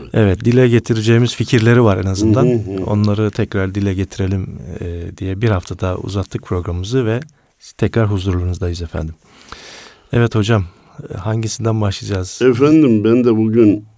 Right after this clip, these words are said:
Speaker 1: hangisinden başlayalım diye onu düşünüyorum. E, tereddüdümün sebebi de programa ilk defa ölüm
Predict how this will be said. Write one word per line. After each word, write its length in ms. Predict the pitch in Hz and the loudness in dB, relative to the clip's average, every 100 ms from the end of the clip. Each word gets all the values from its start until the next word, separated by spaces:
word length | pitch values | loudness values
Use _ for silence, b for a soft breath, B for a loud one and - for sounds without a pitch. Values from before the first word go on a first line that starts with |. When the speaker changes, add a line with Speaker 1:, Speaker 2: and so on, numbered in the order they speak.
| - | -8
Speaker 1:
hangisinden 800 | 92 104 104 104 104 101 92 90 | -2 0 0 0 0 2 0 -2
başlayalım 640 | 87 - 92 92 104 107 | -4 -6 -2 0 2 2
diye 140 | 87 87 | 0 -2
onu 340 | 78 107 135 | -2 -2 -2
düşünüyorum. 640 | 147 - 98 87 76 69 - _ _ _ b b b b b b b - | -6 -2 0 0 -2 -8 -12 _ _ _ b b b b b b b -8
E, 60 | 85 78 76 78 | -4 -4 -6 -10
tereddüdümün 800 | - 101 113 110 110 120 131 123 | -2 2 4 2 -2 0 2 4
sebebi 800 | 107 - - - 104 120 135 156 | 2 -2 -10 -2 2 2 4 2
de 140 | 110 85 71 _ _ _ _ _ _ _ _ _ _ _ _ | 2 2 -2 _ _ _ _ _ _ _ _ _ _ _ _
programa 500 | - 113 127 131 120 | 0 4 6 6 4
ilk 300 | 101 110 110 | 2 -2 -4
defa 480 | 123 120 117 110 90 - _ _ _ _ - | -2 0 2 2 0 -6 _ _ _ _ 0
ölüm 320 | 113 120 | 2 4